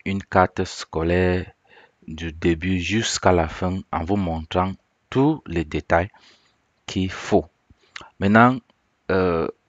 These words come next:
pour le faire, j'ai créé un dossier. Voici le dossier. Et dans ce dossier, tout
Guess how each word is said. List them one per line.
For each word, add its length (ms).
pour 140
le 120
faire, 380
j'ai 240
créé 280
un 140
dossier. 540
Voici 300
le 160
dossier. 480
Et 100
dans 240
ce 160
dossier, 720
tout 320